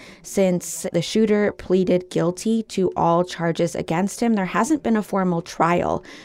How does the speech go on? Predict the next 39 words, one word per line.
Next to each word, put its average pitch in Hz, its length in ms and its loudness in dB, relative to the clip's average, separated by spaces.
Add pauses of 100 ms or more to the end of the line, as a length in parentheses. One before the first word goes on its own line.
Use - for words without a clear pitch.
(140)
We 175 100 2
did 196 220 2
hear 247 180 2
some 220 220 0
eyewitness 185 500 0
testimony 190 720 0
and 151 160 -2
some - 180 -4
expert 175 460 -2
insights 185 540 0
during 160 180 0
the 160 80 -2
Miller 196 320 2
hearing, 214 480 0 (420)
through 185 200 6
which 185 240 0
the 180 100 4
judge 170 320 2
ultimately 180 480 0
decided 175 420 2
that - 140 0
life 180 260 2
without 180 300 -2
parole 185 240 4
is 180 100 2
a - 60 -2
sentence 175 400 0
that - 180 -4
could - 140 -4
stand. 214 580 0 (400)
But 190 200 -2
this 277 180 6
is 226 140 0
the 247 160 0
opportunity 190 560 2
for 175 160 0
people 208 400 -2
who 185 120 2
were 170 200 2